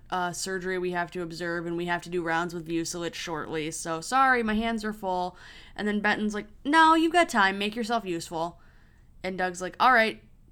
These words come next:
go do the knee laceration." And then Susan's like, "Actually, we have a trauma coming in. Can I take him instead?" So Susan poaches him and they go off to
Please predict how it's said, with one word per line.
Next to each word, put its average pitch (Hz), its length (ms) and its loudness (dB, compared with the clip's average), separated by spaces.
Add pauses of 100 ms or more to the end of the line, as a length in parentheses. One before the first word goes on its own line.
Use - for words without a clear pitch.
(100)
go 220 140 2
do 233 100 0
the 220 100 0
knee 214 160 2
laceration." 175 680 0
And 165 100 -4
then 165 160 -4
Susan's 175 320 -6
like, 175 120 -4
"Actually, 196 540 2
we 196 160 -4
have 180 120 -2
a 170 60 -6
trauma 185 400 -2
coming 175 320 -4
in. 165 180 -4
Can 175 120 -6
I 165 140 2
take 135 280 -8
him 110 140 -8
instead?" 62 580 -8 (460)
So 156 560 -4 (280)
Susan 226 360 0
poaches 185 400 -2
him 165 380 -4
and 170 180 -4
they 165 120 -2
go 160 140 -2
off 156 320 0
to 151 580 -6